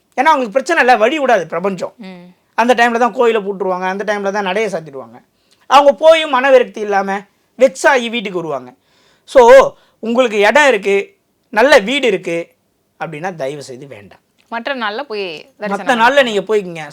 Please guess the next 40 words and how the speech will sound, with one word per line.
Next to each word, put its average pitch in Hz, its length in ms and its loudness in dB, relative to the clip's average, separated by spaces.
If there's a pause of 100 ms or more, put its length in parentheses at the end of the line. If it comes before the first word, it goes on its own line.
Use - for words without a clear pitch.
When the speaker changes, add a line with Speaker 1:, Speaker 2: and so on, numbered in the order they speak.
Speaker 1:
சண்டேல 247 420 2
போங்க, 175 340 -6 (300)
ஒரு 202 180 -6
நாள் 262 220 4
ஃபுல்லா 226 240 0
கூட 247 60 0
கோயில்ல 220 380 -4
இருங்க. 101 160 -18 (340)
Speaker 2:
ம். 180 200 -20 (500)
Speaker 1:
பிரச்சனையா 339 400 -2
இருக்கிறவங்களுக்கு 214 480 -6
முதல்ல 220 200 -6
வழியை 185 260 -6
விட்டுணும் 120 340 -18
மேடம். 90 200 -20 (720)
அதுக்கு 180 300 -4
பின்னாடி 285 200 2
நம்ம 190 180 -6
நின்னு 185 260 -10
சப்போர்ட் 196 320 -10
பண்ணணும். 107 200 -20 (600)
இந்த 160 160 -4 (400)
இன்னைக்கு 175 260 -6
நம்ம 165 160 -8
இந்தியாவோட 226 360 0
ஹிஸ்டரி 185 380 -8
எடுத்து 185 200 -8
பார்க்கும் 180 340 -8
பொழுது, 135 560 -12 (360)
எவ்வளோ 240 480 0
பேர் 294 300 4
இந்த 262 140 -4
இந்திய 233 420 -2
நாட்டுக்காகவும் 214 720 0
இந்த 214 120 -2
உலகத்துக்காகவும் 226 680 -4
தியாகம் 233 360 -2
பண்ணியிருக்காங்க 160 360 -8
நம்ம 131 180 -10
வாழ்க்கையை. 165 420 -6